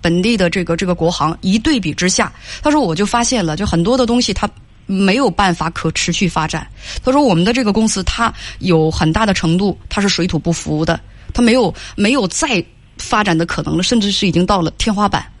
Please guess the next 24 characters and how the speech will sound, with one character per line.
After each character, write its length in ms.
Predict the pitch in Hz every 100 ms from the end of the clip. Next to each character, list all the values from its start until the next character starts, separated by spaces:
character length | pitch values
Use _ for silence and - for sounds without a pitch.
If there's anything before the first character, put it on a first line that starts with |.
| -
她 80 | 269
说 100 | 226
我， 120 | 180
我 120 | 208
不 80 | 220
能 160 | 277 262
在 160 | 254
这 140 | 240 226
个、 80 |
这 160 | - 233
个 80 | 185
没 140 | 180
有 100 | 254
发 300 | 226 269 285
展 180 | 262 165
的 80 | 160
这 60 |
个 80 | 170
公 120 | 165
司 80 | 170
继 140 | 180 160
续 80 |
下 160 | 160 165
去。 160 | 156